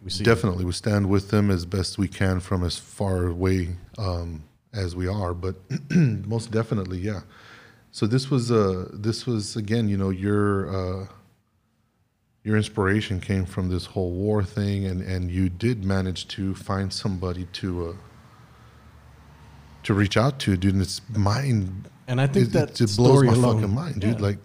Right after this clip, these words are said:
Speaker 1: the
Speaker 2: like,
Speaker 1: internet.
Speaker 2: the internet has shrunk the world. We say it all the time, but it, uh, I think it's something, like, we all kinda know subconsciously, but when you really, really take the time to sit and explore the opportunities that come with that phrase,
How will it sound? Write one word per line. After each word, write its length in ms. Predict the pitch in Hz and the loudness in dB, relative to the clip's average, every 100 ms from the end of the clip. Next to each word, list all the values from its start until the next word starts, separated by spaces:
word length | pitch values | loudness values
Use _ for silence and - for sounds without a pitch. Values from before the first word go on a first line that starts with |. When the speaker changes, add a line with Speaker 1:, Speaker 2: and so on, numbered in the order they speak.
| - | -14
Speaker 1:
the 60 | - | -6
Speaker 2:
like, 60 | |
Speaker 1:
internet. 480 | 120 180 120 95 - - | 2 2 2 -2 -8 -12
Speaker 2:
the 160 | 107 113 | -4 -2
internet 360 | 113 156 104 95 | 0 0 0 2
has 200 | 98 85 | 2 0
shrunk 680 | - - - 110 107 - - _ _ _ _ _ _ - | -4 -8 -2 2 0 -2 -14 _ _ _ _ _ _ -6
the 40 | |
world. 180 | 123 113 | -4 -2
We 80 | 98 | -2
say 160 | - | -2
it 80 | 110 | -2
all 100 | 98 | -2
the 60 | 92 | -4
time, 260 | - 131 | -4 -2
but 180 | 113 104 | 0 -2
it, 180 | 101 101 - - | -2 -6 -8 -6
uh, 240 | 113 101 95 - - - - - _ _ _ _ _ _ | -2 0 -2 -6 -18 -20 -20 -20 _ _ _ _ _ _
I 60 | 117 | -2
think 220 | 147 143 | 2 2
it's 100 | 135 | 2
something, 300 | - 127 117 | 2 0 2
like, 180 | 123 117 | 2 4
we 140 | 107 113 | 2 2
all 180 | 113 | 0
kinda 240 | 101 120 107 | 0 0 2
know 220 | 104 104 | 4 2
subconsciously, 1000 | - 101 - 104 104 - 95 - 95 95 | 2 -4 -2 0 0 -2 -4 -2 -2 -2
but 280 | 90 98 98 92 - _ - | -2 -2 -4 -6 -16 _ -2
when 220 | 120 104 | 0 2
you 120 | 104 | 2
really, 380 | 98 110 107 107 | 2 4 4 4
really 280 | 101 104 98 | 4 2 0
take 240 | 95 101 | 0 -2
the 80 | 98 | -2
time 240 | - 101 95 | 0 0 0
to 60 | |
sit 280 | 87 - 107 | -2 -2 -2
and 100 | 98 | -2
explore 680 | 98 - - 101 98 98 90 - - - - - _ - | -4 -6 0 2 4 2 -2 -8 -20 -20 -20 -20 _ -4
the 140 | 98 | 2
opportunities 720 | 101 98 - - 104 95 90 | 2 2 -2 0 2 2 0
that 160 | 92 - | -2 0
come 180 | 113 101 | 2 2
with 140 | 98 | 2
that 140 | 98 | 0
phrase, 720 | 87 - 117 120 92 87 85 | -4 0 0 2 2 0 -6